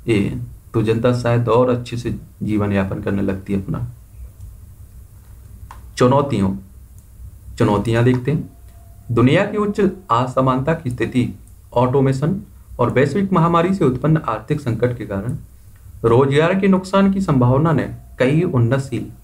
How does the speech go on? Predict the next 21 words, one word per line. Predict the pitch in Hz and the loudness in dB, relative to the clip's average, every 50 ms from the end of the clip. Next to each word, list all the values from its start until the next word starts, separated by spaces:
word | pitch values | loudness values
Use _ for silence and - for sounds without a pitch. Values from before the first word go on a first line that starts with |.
| - - - - | -20 -14 -4 0
अर्थव्यवस्थाओं | 127 135 139 139 143 143 147 143 143 - - 151 147 151 151 | 0 2 2 2 2 2 2 2 0 -2 0 0 2 2 2
को | - 170 160 - - | 2 2 0 2 2
यूनिवर्सल | 117 110 110 110 104 104 107 107 - 131 151 190 190 - - - - - - - - - - | 0 0 0 0 -2 -2 -2 -2 -2 -2 -2 -2 -4 -8 -14 -20 -20 -20 -20 -20 -14 -6 0
बेसिक | 117 123 139 135 170 196 196 170 | 2 2 2 2 0 -2 0 2
इनकम | 165 160 160 170 175 170 | 2 2 2 2 2 2
की | 175 160 | 4 4
अवधारणा | 131 107 107 107 117 117 120 139 | 4 2 2 0 0 0 2 2
पर | 131 - 143 | 2 0 0
विचार | 135 139 135 - 147 143 139 | 0 0 -2 -2 -4 -4 -4
करने | - - 143 143 147 160 - - - - - - - - - - - | -4 -4 -4 -2 -2 -4 -4 -6 -12 -20 -20 -20 -20 -20 -20 -8 -2
को | - 120 | -2 -2
प्रेरित | 123 120 - 117 113 113 123 151 156 - - - - - - - - - | 0 0 0 0 0 0 0 0 -2 -2 -6 -14 -20 -20 -20 -8 -2 0
किया | 156 127 104 | 2 2 2
है, | 98 - - - - - - - - - - - - - - | 0 -2 -6 -10 -12 -14 -20 -20 -20 -20 -20 -20 -8 -4 -2
ताकि | 131 127 127 123 180 | 0 0 0 0 0
उनके | 175 175 170 170 180 | 2 2 2 0 0
नागरिकों | 165 151 139 143 147 151 151 170 185 | 2 2 2 2 0 0 0 0 0
को | 185 - - | 0 0 0
न्यूनतम | - 107 107 110 107 - 139 143 143 | 0 0 -2 -4 -4 -2 -2 -2 -2
स्तर | - - 147 139 | -2 -2 -2 -2
की | 135 - 160 156 | -2 -2 -2 -4